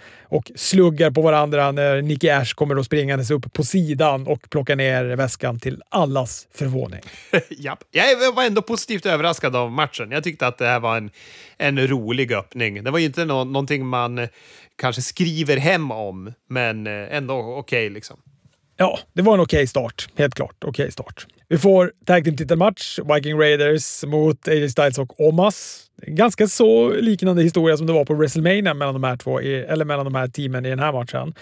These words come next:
Speaker 1: A J är heel imperial, grejar till slut en hot tag till Omos som försöker räkna ut Ivar med en fot nonchalant på bröstet. Men Ivar kickar ut. De lyckas få till en Viking experience, men Omos bryter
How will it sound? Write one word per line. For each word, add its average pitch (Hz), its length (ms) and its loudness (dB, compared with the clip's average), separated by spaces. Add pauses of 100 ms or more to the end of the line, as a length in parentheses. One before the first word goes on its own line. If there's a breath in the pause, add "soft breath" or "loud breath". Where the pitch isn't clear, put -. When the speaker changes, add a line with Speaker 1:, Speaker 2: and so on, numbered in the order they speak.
(260 loud breath)
Speaker 1:
A - 180 -2
J 208 180 6 (340)
är 196 120 2
heel 185 220 4
imperial, 165 540 2 (200 soft breath)
grejar 175 280 6
till 147 120 -2
slut 160 180 0
en 156 80 2
hot 151 380 2
tag 151 280 2
till 165 140 -2
Omos 151 580 2 (240 loud breath)
som 160 100 -4
försöker 147 300 2
räkna 151 240 2
ut 147 120 -2
Ivar 147 300 2
med 147 120 -4
en 139 60 -4
fot 147 560 -4 (220 soft breath)
nonchalant 151 1000 2
på 156 60 -4
bröstet. 139 760 -2 (300 loud breath)
Men 165 160 2
Ivar 151 120 0
kickar 156 280 2
ut. - 500 -4
De 147 120 -4
lyckas 147 200 0
få 147 60 -4
till 156 180 4
en 151 220 2
Viking 151 260 -2
experience, 147 640 0
men 151 120 -4
Omos 151 460 0
bryter 165 840 4